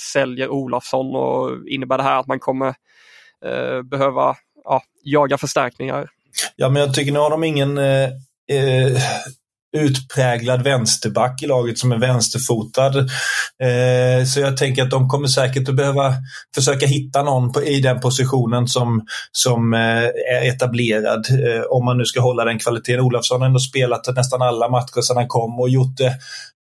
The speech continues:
Speaker 2: eh, gjort det bra. Så att det, det blir en försvagning för tillfället. Eh, så att, eh, Kalmar får nog, eh, titta sig om, om de inte redan har gjort det.
Speaker 1: Mm.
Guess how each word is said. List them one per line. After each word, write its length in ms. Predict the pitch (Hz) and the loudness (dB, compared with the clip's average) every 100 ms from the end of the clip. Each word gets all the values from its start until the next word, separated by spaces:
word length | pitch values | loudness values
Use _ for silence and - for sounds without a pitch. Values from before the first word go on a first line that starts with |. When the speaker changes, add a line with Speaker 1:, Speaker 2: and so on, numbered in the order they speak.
| 131 | 0
Speaker 2:
eh, 140 | 135 | 0
gjort 340 | 139 143 131 - | 0 0 0 2
det 140 | 135 | 2
bra. 640 | 131 131 113 123 143 127 - _ 131 | 2 2 2 2 4 2 -2 _ -2
Så 160 | - | 0
att 180 | 135 131 | 0 0
det, 480 | 139 131 135 143 - | 0 2 0 -2 -6
det 140 | 151 | -6
blir 200 | 165 170 | 0 0
en 80 | 165 | 0
försvagning 840 | 135 165 - 151 120 113 131 135 131 - | 0 -2 0 0 0 0 0 2 2 2
för 60 | 139 | 0
tillfället. 800 | 147 131 - 110 107 110 - 123 | 0 0 0 0 0 -2 -2 0
Eh, 280 | 117 113 - - - - | 2 0 -2 -4 -4 -2
så 160 | - 139 | -2 0
att, 140 | 135 | 0
eh, 240 | 143 139 147 135 | 0 0 0 0
Kalmar 280 | 151 151 160 | -2 -2 -4
får 120 | 180 | -2
nog, 140 | 165 | 0
eh, 600 | 139 156 151 143 135 135 | 0 0 0 0 0 0
titta 260 | 131 151 135 | -2 -2 0
sig 200 | 131 143 | 0 2
om, 300 | 120 117 127 | 0 0 0
om 120 | 127 | 2
de 120 | 131 | 2
inte 120 | 131 127 | 2 2
redan 240 | 120 120 | 0 0
har 80 | 120 | -2
gjort 220 | 110 - | -2 -4
det. 140 | - 131 _ _ _ - | -8 -8 _ _ _ -2
Speaker 1:
Mm. 260 | 147 156 | 0 0